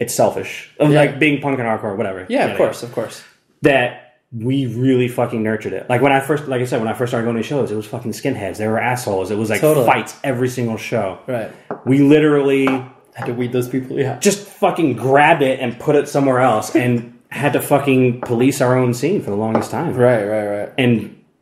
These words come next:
Speaker 1: we took great care in that. Like, these dudes, this guy Jeff Jock, this dude Ken Two four, like,
Speaker 2: Yep.
Speaker 1: we booked shows and fucking cared about it and gave a shit if someone was being an asshole, gave a shit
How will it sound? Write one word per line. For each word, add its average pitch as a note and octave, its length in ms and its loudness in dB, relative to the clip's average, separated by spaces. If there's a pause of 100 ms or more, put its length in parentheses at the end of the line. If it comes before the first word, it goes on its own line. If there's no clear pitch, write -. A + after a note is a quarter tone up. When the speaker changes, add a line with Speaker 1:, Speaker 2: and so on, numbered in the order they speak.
(200)
Speaker 1:
we A#2+ 100 0
took A#2+ 220 0
great A2+ 300 0
care C#3+ 240 -4
in G2+ 140 -4
that. G2 220 -6
Like, G#2 320 -6 (340)
these A2+ 220 -2
dudes, A#2 600 0
this A2 200 0
guy A#2 160 -2
Jeff A#2+ 240 -2
Jock, A#2+ 300 0
this A2 120 -8
dude A2+ 520 -6
Ken A2+ 140 -4
Two A#2 140 -2
four, A#2+ 280 0
like, F#2+ 240 -4 (260)
Speaker 2:
Yep. A2+ 200 -10
Speaker 1:
we B2+ 120 6
booked D3 280 2
shows D3+ 640 2
and A2+ 460 -4 (800)
fucking B2+ 320 -2
cared F#3 240 0
about G2 300 0
it F#2+ 140 -4
and A#2 400 0 (280)
gave C3 240 4
a D#3 40 2
shit A2+ 300 -2
if G#2 100 -8
someone A2+ 220 -2
was G#2 100 -2
being G#2 220 -2
an G2 80 -6
asshole, G#2 320 -4
gave B2 240 0
a B2 40 -2
shit G#2+ 340 -4